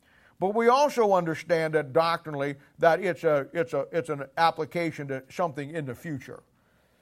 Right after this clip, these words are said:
Israel going to go through, uh, the great tribulation period, the greatest time on earth yet that no man has seen the likes of, but Israel is going to have to go through that period, and going through that,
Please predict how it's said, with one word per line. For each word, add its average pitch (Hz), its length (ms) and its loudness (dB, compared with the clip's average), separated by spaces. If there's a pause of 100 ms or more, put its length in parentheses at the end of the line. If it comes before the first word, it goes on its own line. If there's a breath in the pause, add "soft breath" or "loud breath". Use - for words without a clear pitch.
(260)
Israel 175 400 2
going 160 320 4
to 147 60 -2
go 147 200 2
through, 143 580 -2
uh, 135 200 0
the 131 100 -6
great 156 340 -4
tribulation 151 760 -4
period, 117 460 -8 (120)
the 135 80 -8
greatest 151 540 -2 (320 soft breath)
time 165 340 2
on 156 140 0
earth 165 340 -2
yet 131 320 -4
that 127 200 -6
no 156 180 -4
man 151 240 -2
has 135 160 -6
seen 160 300 -8
the 139 80 0
likes 147 360 0
of, 120 240 -4
but 131 160 -6
Israel 139 480 -6
is 123 80 -8
going 143 320 -2
to 135 80 -2
have 139 280 -2
to 135 80 -8
go 135 180 -4
through 170 300 -6
that 131 260 0
period, 147 400 -4 (220 loud breath)
and 147 240 0 (240)
going 175 260 0
through 269 400 -8
that, 139 300 -2